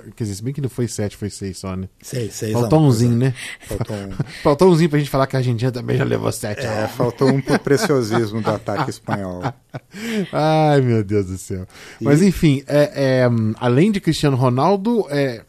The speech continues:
Speaker 1: Portugal tem uma nova geração aí de jogadores bons, né, é, Márcio?
Speaker 2: É, Portugal tá numa fase
Speaker 1: Uns,
Speaker 2: de
Speaker 1: uns
Speaker 2: renovação,
Speaker 1: garotos aí com
Speaker 2: é.
Speaker 1: dezoito, dezenove anos que estão
Speaker 2: É.
Speaker 1: jogando bem, né?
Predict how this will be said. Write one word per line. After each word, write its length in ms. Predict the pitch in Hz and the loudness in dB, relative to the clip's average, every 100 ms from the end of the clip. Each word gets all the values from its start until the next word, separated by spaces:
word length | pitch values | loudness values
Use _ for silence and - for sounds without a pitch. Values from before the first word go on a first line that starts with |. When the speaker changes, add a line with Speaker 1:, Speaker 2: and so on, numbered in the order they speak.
| - | -8
Speaker 1:
Portugal 560 | 143 - 135 147 196 - - _ | -6 -4 2 2 2 -4 -20 _
tem 440 | 190 226 285 311 247 | 0 2 2 0 -2
uma 200 | 214 247 | -4 0
nova 240 | 175 170 | 2 2
geração 420 | 156 143 117 147 | 0 -2 -4 -2
aí 80 | 139 | -2
de 60 | 123 | 0
jogadores 560 | 135 120 107 131 254 | 0 0 0 -2 -2
bons, 320 | 220 165 196 | -2 0 0
né, 440 | 185 233 233 117 95 - | -2 -4 -2 -2 -4 -8
é, 60 | 104 | -10
Márcio? 340 | 90 82 - | -10 -8 -4
Speaker 2:
É, 140 | 131 120 | -2 -4
Portugal 440 | 113 147 139 143 | -6 -6 0 0
tá 120 | 139 | 0
numa 160 | 147 143 | -2 -2
fase 180 | 143 127 | 0 0
Speaker 1:
Uns, 60 | |
Speaker 2:
de 60 | 123 | 0
Speaker 1:
uns 40 | |
Speaker 2:
renovação, 220 | 131 127 156 | -2 2 4
Speaker 1:
garotos 360 | 131 131 - 131 | 8 6 6 4
aí 120 | 127 | 4
com 100 | 143 | 4
Speaker 2:
é. 40 | 127 | 2
Speaker 1:
dezoito, 480 | 117 107 135 151 | 2 4 4 4
dezenove 420 | 110 117 120 127 101 | -2 0 0 -2 -2
anos 240 | 101 147 | -2 -4
que 100 | - | -6
estão 200 | 156 196 | -4 -2
Speaker 2:
É. 20 | |
Speaker 1:
jogando 240 | 233 247 269 | 0 -2 0
bem, 260 | 170 131 | 2 2
né? 260 | 123 165 | 0 -4